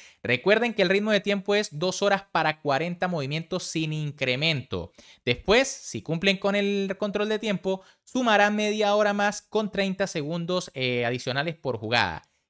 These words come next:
En este momento no tienen incremento, ambos jugadores llevan veintinueve jugadas, así que ya empezaba la presión.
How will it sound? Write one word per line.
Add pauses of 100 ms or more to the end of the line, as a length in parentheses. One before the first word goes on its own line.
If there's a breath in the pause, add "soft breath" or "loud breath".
(140)
En
este
momento
no
tienen
incremento,
ambos
jugadores
llevan
veintinueve
jugadas,
así
que
ya
empezaba
la
presión.